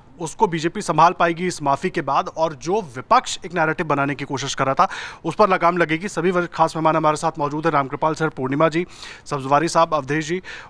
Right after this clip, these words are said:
और विनोद सर हमारे साथ मौजूद हैं। विनोद सर, सबसे बड़ा सवाल अभी ये है, ये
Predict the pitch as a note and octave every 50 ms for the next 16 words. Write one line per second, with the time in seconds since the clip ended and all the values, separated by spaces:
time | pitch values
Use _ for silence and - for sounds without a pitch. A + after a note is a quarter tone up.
0 | - C3+ B2+ C3 C#3 D#3 F3+ - F#3 F3 E3+ D#3+ D#3+ D3+ D3 D#3+ D3 D#3 C#3+ C#3+
1 | E3 E3 E3 D3+ D#3+ F3 F3 - C#3+ - - - - - - _ - _ _ -
2 | - E3 - - G#3 F#3+ F#3 F#3+ F3+ F#3+ F3+ E3+ E3+ E3 D#3 C#3 C3+ A#2+ A2+ G#2
3 | G2 F#2+ G2 - - - - D3+ D3+ D3 F3+ G3 G3+ F#3